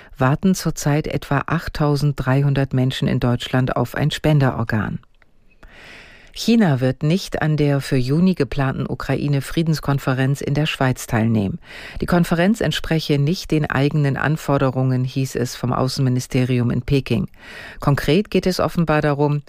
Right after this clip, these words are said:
dass Russland keine Einladung zu dem Treffen erhalten hatte. China bezeichnet seine Rolle im Ukraine-Krieg als neutral,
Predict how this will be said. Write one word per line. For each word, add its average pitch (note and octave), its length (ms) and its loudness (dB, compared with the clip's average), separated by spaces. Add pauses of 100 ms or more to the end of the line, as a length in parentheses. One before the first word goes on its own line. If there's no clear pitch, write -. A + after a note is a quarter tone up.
(260)
dass - 240 -2
Russland D#3+ 500 0
keine D3 380 0
Einladung C#3+ 640 2
zu - 140 -4
dem C3 180 0
Treffen - 380 -2
erhalten B2+ 500 0
hatte. - 280 -4 (480)
China G3 360 2
bezeichnet B2 680 -4
seine B2+ 260 0
Rolle B2+ 340 2
im B2+ 180 0
Ukraine-Krieg C3+ 840 -2
als - 220 -2
neutral, A#2+ 600 0